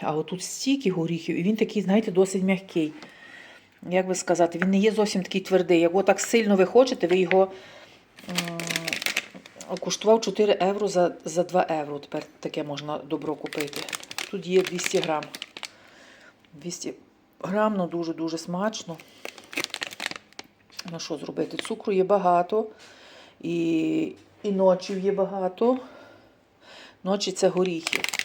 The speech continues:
І ще, ще така біла шоколадка в нас є, м, подарували нам таку,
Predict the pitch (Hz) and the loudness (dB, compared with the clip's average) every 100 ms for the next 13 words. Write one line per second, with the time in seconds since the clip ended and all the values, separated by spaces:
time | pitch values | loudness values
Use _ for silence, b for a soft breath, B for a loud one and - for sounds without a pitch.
0 | - - - - B B B B - - | -10 -8 -8 -4 B B B B -12 -4
1 | 208 202 220 202 - 202 214 196 190 208 | -2 2 0 2 2 4 2 2 -2 2
2 | 214 220 190 185 175 165 165 165 - - | 2 4 0 -2 -4 -4 -6 -8 -10 -20
3 | 156 165 180 170 170 165 165 160 156 160 | -20 -12 -6 -2 -2 -2 -2 -2 -8 -10
4 | 156 156 156 151 | -12 -12 -8 -8